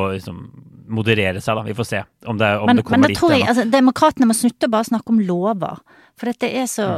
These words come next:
Speaker 1: Mm.
Speaker 2: det er så abstrakt og litt sånn, selv om det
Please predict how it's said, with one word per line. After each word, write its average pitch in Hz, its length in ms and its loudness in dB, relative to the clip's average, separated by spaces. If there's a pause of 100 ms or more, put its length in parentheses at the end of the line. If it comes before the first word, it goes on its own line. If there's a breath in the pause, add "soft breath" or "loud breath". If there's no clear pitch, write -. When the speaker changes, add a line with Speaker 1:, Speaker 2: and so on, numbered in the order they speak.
Speaker 1:
Mm. - 40 -20 (200)
Speaker 2:
det 226 100 -2
er 247 80 -2
så - 120 -4
abstrakt - 760 -10
og 175 560 -6
litt 208 160 -6
sånn, 190 340 -2 (1500 soft breath)
selv 247 240 2
om 220 100 2
det 220 80 4